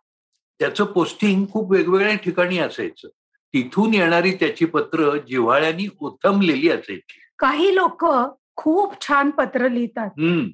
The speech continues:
Speaker 2: पत्रलेखन ही सुद्धा एक कलाच आहे. आपण जेव्हा मैत्रीबद्दल बोललो होतो ना, तेव्हा पत्रमैत्रीबद्दलही उल्लेख केला होता.
Speaker 1: हो.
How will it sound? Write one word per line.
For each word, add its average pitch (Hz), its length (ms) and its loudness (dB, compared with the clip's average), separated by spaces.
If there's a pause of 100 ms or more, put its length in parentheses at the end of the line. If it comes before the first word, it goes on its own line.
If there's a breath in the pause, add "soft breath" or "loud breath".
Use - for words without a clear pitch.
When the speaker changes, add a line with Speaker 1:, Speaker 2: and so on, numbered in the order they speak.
(120)
Speaker 2:
पत्रलेखन 302 880 2
ही 277 140 0
सुद्धा 302 260 0
एक 311 180 -2
कलाच 247 380 -2
आहे. 196 180 -6 (460)
आपण 320 320 0
जेव्हा 330 260 4
मैत्रीबद्दल 302 760 2
बोललो 269 340 2
होतो 269 240 -4
ना, 220 220 -4 (480)
तेव्हा 277 240 4
पत्रमैत्रीबद्दलही 302 1300 0
उल्लेख 262 260 0 (120)
केला 226 220 -4
होता. 131 220 0
Speaker 1:
हो. 120 240 -2